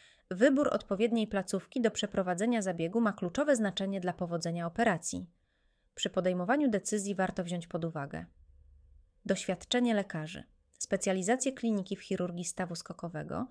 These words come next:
dostępność opieki pooperacyjnej i fizjoterapii, opinie pacjentów, którzy przeszli podobny zabieg. Pamiętaj, na portalu kliniki kropka p l można znaleźć aktualną listę placówek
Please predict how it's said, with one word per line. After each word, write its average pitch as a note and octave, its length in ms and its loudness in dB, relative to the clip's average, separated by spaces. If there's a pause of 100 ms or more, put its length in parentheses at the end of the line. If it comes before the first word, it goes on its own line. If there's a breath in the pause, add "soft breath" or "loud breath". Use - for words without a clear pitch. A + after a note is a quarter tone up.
(520 loud breath)
dostępność A#3 680 2
opieki A3 360 0
pooperacyjnej F#3+ 840 -2
i - 40 -6
fizjoterapii, F3+ 840 -4 (480 soft breath)
opinie G3 400 0
pacjentów, F#3 640 0
którzy C4 300 -2
przeszli F3+ 360 -4
podobny D#3+ 440 -2
zabieg. D3+ 500 -8 (1040)
Pamiętaj, F3+ 760 2 (840)
na G3+ 120 4
portalu C4 420 4
kliniki C4+ 440 6
kropka A#3 560 -2 (120)
p - 240 2
l G3 420 0
można F3+ 360 -2
znaleźć F#3+ 420 -4
aktualną A#3 520 0
listę G#3 260 -4
placówek F#3+ 600 -4